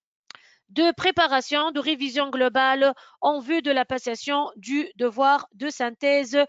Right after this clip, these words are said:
Inch'Allah. D'accord ? Très bien. Ah oui, ok, يا زينوبة, très bien. De toute façon, راهو كي تعملوا، euh, ساعتين ولا ثلاثة سوايع à liberté, ça y est, vous pouvez pos-, passer le devoir de synthèse, de synthèse,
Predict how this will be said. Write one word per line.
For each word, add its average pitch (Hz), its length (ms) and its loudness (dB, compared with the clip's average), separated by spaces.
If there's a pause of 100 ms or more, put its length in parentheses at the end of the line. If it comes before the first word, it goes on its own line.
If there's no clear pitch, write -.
(340)
Inch'Allah. 247 760 -2
D'accord ? 320 480 2 (340)
Très 339 300 0
bien. 262 460 0 (2000)
Ah 285 220 2
oui, 330 320 0
ok, - 180 -2
يا 320 260 2
زينوبة, 269 560 -2
très 302 220 -2
bien. 269 200 0
De 254 40 -4
toute - 140 -20
façon, 330 280 -2
راهو 339 200 2
كي 311 120 -6
تعملوا، 277 720 -2
euh, - 20 -4
ساعتين 294 480 -2
ولا 254 140 0
ثلاثة 285 240 -4
سوايع 277 420 -2
à - 20 -2
liberté, 262 580 -2 (240)
ça 370 200 2
y 330 100 2
est, 262 80 0
vous 240 140 -8
pouvez 302 280 -4
pos-, - 420 -6
passer 285 340 -2
le 311 100 -4
devoir 277 280 -2
de 269 80 -6
synthèse, 302 580 -2
de 240 160 -8
synthèse, 330 560 -4